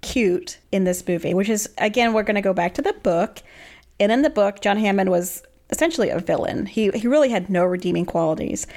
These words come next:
He didn't even care about his grandkids when they got lost in the park. He never really mentions them when they're lost or seems worried. He keeps talking about how we're gonna just redo, we're gonna do it again. The kids fucked this up. It's their fault. We're gonna try again.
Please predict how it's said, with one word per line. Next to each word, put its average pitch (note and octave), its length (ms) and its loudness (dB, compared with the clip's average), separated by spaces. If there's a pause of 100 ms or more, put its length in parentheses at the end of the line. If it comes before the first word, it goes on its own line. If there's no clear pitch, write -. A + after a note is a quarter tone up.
(260)
He - 120 -6
didn't F#4+ 160 4
even B3 140 0
care G#3+ 360 2
about F#3 260 0
his F3 320 -4 (140)
grandkids F3 640 -2
when G3+ 100 0
they F#3 80 2
got F3+ 160 0
lost E3+ 440 -2 (420)
in F#3+ 80 2
the E3 80 0
park. - 340 -4
He - 160 -6
never G3+ 220 2
really G3 520 0
mentions F#3+ 500 0
them F#3+ 360 0 (100)
when F#3 120 -2
they're F3+ 160 2
lost F3+ 480 0
or E3+ 300 0
seems F#3+ 320 -2
worried. F3+ 460 0 (460)
He G#3+ 140 0
keeps A#3+ 460 -2
talking G3+ 420 0
about F3+ 440 0 (120)
how G#3 160 2
we're F#3+ 120 2
gonna F3+ 200 0
just - 240 -4
redo, G3+ 360 -2
we're B3+ 80 0
gonna C4 160 2
do A#3+ 140 2
it G#3+ 60 0
again. - 360 -2 (280)
The F#3+ 80 -2
kids B3+ 280 0
fucked - 320 -2
this A3 200 0
up. F#3+ 180 2
It's F3+ 120 -8
their G3+ 200 2
fault. F#3+ 440 0
We're G3 100 0
gonna F3+ 160 0
try F3+ 220 0
again. E3+ 460 0